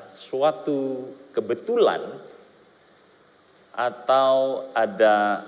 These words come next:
rencana Allah di dalam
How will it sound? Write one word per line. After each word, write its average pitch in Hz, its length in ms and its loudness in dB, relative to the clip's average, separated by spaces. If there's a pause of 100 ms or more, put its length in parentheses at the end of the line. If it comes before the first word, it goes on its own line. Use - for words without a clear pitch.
(140)
rencana 170 480 2
Allah 107 320 4 (800)
di 110 320 -6
dalam 98 640 2